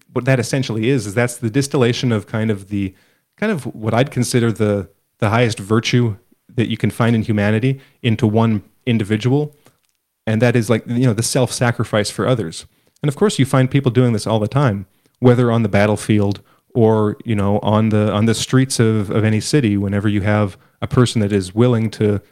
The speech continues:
put their own life on the line, um, like, uh,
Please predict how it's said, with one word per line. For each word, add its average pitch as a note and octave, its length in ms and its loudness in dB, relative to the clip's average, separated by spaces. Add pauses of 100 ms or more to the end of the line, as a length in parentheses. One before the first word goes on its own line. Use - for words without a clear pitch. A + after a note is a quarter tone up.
(100)
put C#3+ 160 0
their A2+ 120 4
own B2+ 140 4
life A#2+ 300 0
on A2 100 2
the G#2 80 0
line, G2+ 420 0 (840)
um, F#2+ 420 -4 (720)
like, - 260 -4 (440)
uh, F#2 280 -8